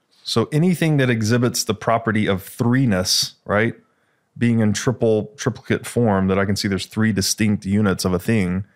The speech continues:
I can assign three. And that's anything in the universe. So math, like, is the ultimate useful fiction, and then it gives us the highest resolution, um, map to deal with, with reality.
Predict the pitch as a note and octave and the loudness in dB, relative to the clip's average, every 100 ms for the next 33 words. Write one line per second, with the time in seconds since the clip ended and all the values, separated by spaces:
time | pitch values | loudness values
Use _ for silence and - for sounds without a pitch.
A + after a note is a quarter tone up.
0 | _ _ - G#2+ A2 G#2 - G#2+ F#2+ F2+ | _ _ -4 -2 0 0 0 0 0 -2
1 | G2 F2+ - - _ _ _ - A#2 B2+ | -2 -4 -6 -14 _ _ _ -4 -2 -2
2 | - C3+ C3 A2+ A#2 A2 F#2+ F#2+ A2+ D#2+ | -2 0 0 0 0 2 2 2 0 -2
3 | - - - - _ _ _ _ - - | -4 -4 -4 -8 _ _ _ _ -10 0
4 | A2+ A2+ C3 C3+ A2 G#2+ G#2 C3+ C#3 A2+ | 2 2 2 0 0 -2 -2 0 2 2
5 | A2 A#2 - F2 G#2 - F#2 B2 A2+ - | 2 2 0 0 0 -2 -2 -2 -2 -2
6 | F#2 F2 G2 G2 G2 F#2+ - - - A2+ | 0 0 0 0 0 -2 -4 -6 -2 0
7 | G#2+ G2+ G#2 F#2+ F#2+ G#2 - F2+ F#2 F#2+ | 0 0 -2 -2 0 0 0 -2 -4 -6
8 | _ _ _ _ _ _ G2+ F#2+ F#2 F2+ | _ _ _ _ _ _ 0 2 2 0
9 | F#2 _ G#2 G2 A#2 - - - _ - | -4 _ 0 0 0 -2 -10 -16 _ -8
10 | G2 G2+ G2 F#2+ F2+ F2+ - _ _ - | -4 0 2 2 0 -2 -8 _ _ -8
11 | F#2 F2+ E2+ E2+ F#2 F#2 - | -4 -4 -2 -2 0 -2 -6